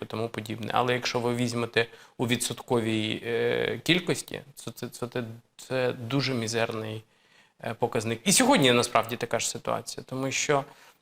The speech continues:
е, іноді ти дивишся, от люди, які приймають рішення, складається враження, що вони в-, не бачать своє майбутнє в цій країні, не бачать майбутнє своїх дітей,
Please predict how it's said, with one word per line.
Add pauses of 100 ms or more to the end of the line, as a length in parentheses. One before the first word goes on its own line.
(140)
е,
іноді
ти
дивишся,
от
люди,
які
приймають
рішення, (200)
складається
враження,
що
вони
в-,
не
бачать
своє
майбутнє (160)
в
цій
країні,
не
бачать
майбутнє
своїх
дітей,